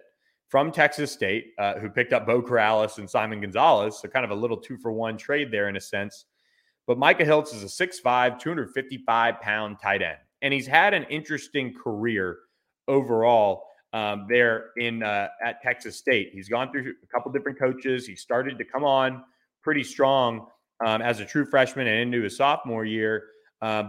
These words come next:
but eventually he kind of fell off a little bit as far as playing time,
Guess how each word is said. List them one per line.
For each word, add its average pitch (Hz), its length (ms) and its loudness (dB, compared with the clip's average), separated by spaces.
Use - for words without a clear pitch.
but 117 240 2
eventually 151 520 0
he 135 100 0
kind 147 220 -2
of 147 80 -4
fell 143 160 6
off 139 240 6
a - 20 -2
little 139 220 0
bit 135 260 0
as 120 140 -8
far 131 200 2
as 120 120 -2
playing 135 340 -4
time, 127 460 -2